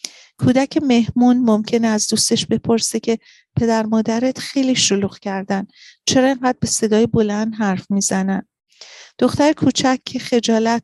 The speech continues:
می‌کشه میگه «نمی‌دونم» و بعد با احساسی بد در رخت خوابش دراز می‌کشه. اما منازعهٔ پدر مادر و داد و فریاداشون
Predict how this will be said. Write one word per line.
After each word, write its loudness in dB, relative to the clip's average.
می‌کشه -2
میگه 0
«نمی‌دونم» 0
و 4
بعد -2
با 2
احساسی 0
بد 0
در 2
رخت -6
خوابش 0
دراز 0
می‌کشه. -4
اما 2
منازعهٔ 0
پدر -4
مادر -2
و -2
داد 0
و 0
فریاداشون 0